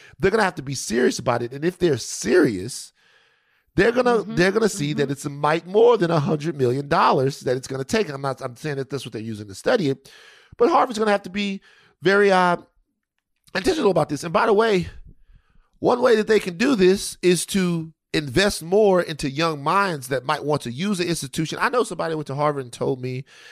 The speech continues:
Speaker 1: that in every single dorm at Harvard, there's a mess hall.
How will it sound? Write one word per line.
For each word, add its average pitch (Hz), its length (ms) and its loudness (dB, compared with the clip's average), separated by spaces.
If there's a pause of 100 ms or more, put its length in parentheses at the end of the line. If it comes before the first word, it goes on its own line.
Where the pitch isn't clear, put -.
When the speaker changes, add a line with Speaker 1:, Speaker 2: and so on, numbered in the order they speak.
(180)
Speaker 1:
that 113 140 -4
in 113 160 -6
every 190 260 0
single 156 300 -6
dorm 131 260 2
at 123 60 -2
Harvard, 113 440 0
there's 104 240 0
a 95 60 -8
mess 95 240 -10
hall. 62 240 -14